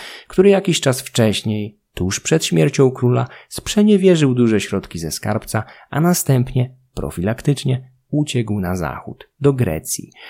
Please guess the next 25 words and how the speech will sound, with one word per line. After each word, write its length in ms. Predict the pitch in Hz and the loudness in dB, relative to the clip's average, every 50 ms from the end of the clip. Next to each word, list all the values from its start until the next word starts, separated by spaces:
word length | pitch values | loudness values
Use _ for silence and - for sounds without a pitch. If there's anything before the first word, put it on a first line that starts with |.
| - - - _ | -20 -20 -20 _
zbierając 600 | - 104 107 120 139 160 175 180 190 196 185 - | -10 -2 2 4 4 4 4 4 4 4 2 2
po 120 | - 147 | 0 0
drodze 360 | 131 127 113 120 117 120 101 | 2 4 2 2 2 2 0
licznych 420 | 101 107 123 - - 139 127 - - | 0 0 -4 -2 -2 -2 -4 -2 -2
najemników 540 | 104 107 107 95 87 80 78 - - 82 92 | -2 0 0 -2 -2 -4 -6 -10 -10 -6 -4
do 140 | 101 92 | -4 -4
ochrony. 460 | 90 90 - - 101 90 80 80 - - _ _ _ _ _ - - - - - - - - - _ - | -4 -6 -4 -2 -2 -2 -2 -6 -10 -14 _ _ _ _ _ -20 -20 -20 -20 -20 -20 -20 -20 -18 _ -2
Na 120 | 113 139 | -2 -2
Krecie 680 | - - 185 185 185 180 - - 160 151 143 139 - _ | 2 4 4 4 4 4 0 -4 -4 -4 -4 -4 -8 _
Harpalosa 720 | _ - - 139 139 151 - 143 139 139 135 139 - - 131 | _ -4 -2 0 0 0 2 2 2 2 2 0 0 -2 -4
spotkała 500 | - - 127 - - - 95 92 98 104 | -2 -4 -6 -8 -6 -6 -4 -2 -2 -2
śmierć, 480 | - - 139 143 143 143 139 135 - - _ - | 0 2 4 4 4 4 2 0 -4 -12 _ -4
zaś 260 | 104 98 92 92 - | -2 -2 -2 -2 -2
jego 240 | 90 90 92 107 113 | -4 -2 2 2 4
ludzie 400 | 139 170 202 208 156 135 107 95 | 6 6 6 6 4 4 2 2
pod 180 | - 101 92 | 0 -4 -4
wodzą 280 | 95 87 95 95 98 92 | -2 -2 -2 -2 -2 -2
niejakiego 480 | 95 92 87 85 - - 82 80 82 - - _ | -2 -4 -4 -6 -8 -10 -10 -10 -10 -12 -12 _
Tybrona, 880 | - 107 117 123 135 135 131 127 127 131 139 147 151 165 185 - _ _ _ _ _ | -2 -2 2 4 6 6 6 4 4 2 2 0 0 -2 -4 -8 _ _ _ _ _
który 300 | _ _ _ 85 80 82 | _ _ _ -10 -8 -6
zresztą 400 | 82 92 87 87 - - 101 92 | -6 -6 -6 -6 -4 -4 -4 -4
własnoręcznie 680 | 85 87 95 117 123 127 160 151 143 135 123 127 110 98 | 0 2 0 0 2 2 2 2 2 2 2 0 -2 -2
pozbawił 440 | - 104 98 95 92 90 101 95 95 | -2 -4 -2 -2 -4 -4 -2 -4 -4
życia 240 | 101 95 - 107 | -4 -4 -4 -4
pracodawcę, 580 | 98 - 101 101 - 139 139 139 135 - - 147 | -4 -4 -6 -4 -4 -2 -2 -2 -2 -2 -4 -4